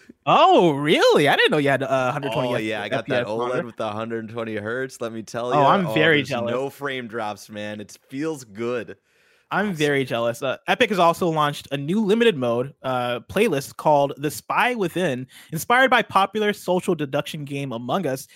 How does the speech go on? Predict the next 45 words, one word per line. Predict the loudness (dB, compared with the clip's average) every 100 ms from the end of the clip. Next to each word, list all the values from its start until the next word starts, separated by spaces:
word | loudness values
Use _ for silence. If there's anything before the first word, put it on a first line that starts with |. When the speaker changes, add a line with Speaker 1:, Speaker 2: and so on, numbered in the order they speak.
| _
Speaker 1:
It'll | -2 0
feature | 0 0 -2
a |
series | -2 0 2 2 0
of |
hidden | -4 -4 -2 -2
identity | -2 -4 -4 -6
games | -6 -6 -8 -8
created | -4 0 0
by | 0
members | 0 0 0 0
of | -2
the | -8
Fortnite | -4 -2 -2 -4 -6
community. | -8 -4 -4 -4 -8 _ -20 _
The | -2
Spy | 4 4
Within | 4 2
supports | 2 0 0 -4 -4
ten | -4 0
players, | 0 2 0 -4
including | -6 -2 -2 -4 -4
two | -2
spies | -2 2 2 2 -2
and | -6 -2
eight | -2 -2 _
agents, | -2 0 -2 -6 -16 _ _
who | -4
start | 2 2 2
each | -2 0
round | 2 2 2
by, | 0 -2 -2
by, | 0 2 2 2
uh, | 2 0 0 -2
who |
start | 2 2 0
each | 0
round | 2 2 0 0
only | 0 0
knowing | -2 0 0 -2
which | -2 -4 -6
team | -8 -4
they | 0
are | 2 2
on. | 0 -2 -6